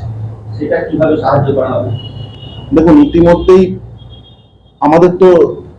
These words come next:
Speaker 2: as a man কারোরই সামর্থ্য নেই কাউকে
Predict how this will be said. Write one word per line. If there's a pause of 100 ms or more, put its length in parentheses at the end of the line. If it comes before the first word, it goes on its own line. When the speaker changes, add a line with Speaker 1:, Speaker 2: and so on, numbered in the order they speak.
(380)
Speaker 2:
as
a
man (500)
কারোরই
সামর্থ্য
নেই
কাউকে